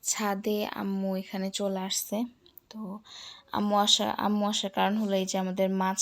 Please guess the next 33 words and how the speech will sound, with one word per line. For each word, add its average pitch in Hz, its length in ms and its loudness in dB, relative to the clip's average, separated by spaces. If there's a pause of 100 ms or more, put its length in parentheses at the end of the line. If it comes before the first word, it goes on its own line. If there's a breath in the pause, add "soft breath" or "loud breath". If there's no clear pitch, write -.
(120)
নিয়ে 208 220 4
আসছে। 185 420 0 (840 loud breath)
তো 233 100 0
সুভার 240 560 6
মাছ 214 300 4 (480)
শেষ, 208 400 2
মানে 190 380 0
সুভা 208 540 -2
তো 190 80 -2
আর 185 200 4
সব 196 300 2
ধরনের 202 380 0
মাছ 196 360 0
খেতে 233 220 0
পারে 202 260 -4
না। 180 220 -6 (1000 loud breath)
তো, 214 220 -6 (280)
আহ, 190 300 0
এর 208 180 2
আগে 202 240 4
আম-, 196 300 2
আব্বু 190 260 2
হলো 208 180 2
পুঁটি 233 360 0
মাছ 233 220 4 (100)
নিয়ে 202 160 2
আসছিল, 202 340 0
তো 208 120 -2 (100)
ওইটা 226 320 4
সুভা 233 340 2
খেতে 220 260 -2
পারে 202 240 -2
না, 196 180 -4